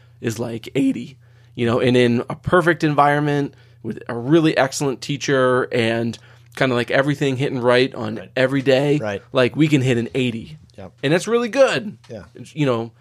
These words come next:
Speaker 1: but in my mind, taking a look at some of these structures, and, you know, we can get into what Project Success is and the
Speaker 2: Project Seven.
Speaker 1: Project Seven,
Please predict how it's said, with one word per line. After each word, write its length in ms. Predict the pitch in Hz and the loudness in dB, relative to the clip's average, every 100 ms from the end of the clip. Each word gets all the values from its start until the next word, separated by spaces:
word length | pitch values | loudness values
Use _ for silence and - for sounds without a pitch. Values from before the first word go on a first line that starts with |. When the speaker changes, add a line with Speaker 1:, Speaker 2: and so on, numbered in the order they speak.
| _ _ _ _ | _ _ _ _
Speaker 1:
but 100 | 135 | -4
in 60 | 131 | 0
my 220 | 160 202 | 4 4
mind, 580 | 185 135 131 127 127 131 - | 4 4 4 2 0 -2 -6
taking 300 | - 143 143 | -2 0 2
a 60 | 131 | 2
look 220 | 131 139 | 2 0
at 100 | 139 | -2
some 160 | 143 135 | -2 -2
of 60 | |
these 160 | 123 113 | -2 -4
structures, 520 | - 139 - 165 156 | -2 -4 -2 -4 -2
and, 360 | 127 127 120 131 | -2 -2 -4 -2
you 60 | |
know, 80 | 123 | -2
we 80 | 117 | 0
can 100 | 123 | -2
get 140 | 120 131 | -2 -2
into 200 | 127 120 | -2 0
what 240 | 123 - | 0 0
Project 360 | 139 123 120 - | 0 0 -2 -8
Success 440 | - - 170 160 | -6 0 0 0
is 320 | 160 156 139 - - - - - | 2 2 0 -6 -20 -20 -20 -4
and 500 | 127 120 120 120 117 | -2 0 -2 -4 -8
the 140 | - 120 | -4 4
Speaker 2:
Project 440 | 151 135 139 - | 6 6 4 2
Seven. 540 | - 151 131 135 151 127 | 4 4 6 2 2 0
Speaker 1:
Project 400 | 143 127 123 - | 0 2 0 -4
Seven, 520 | 147 131 127 131 | -4 -4 -2 -4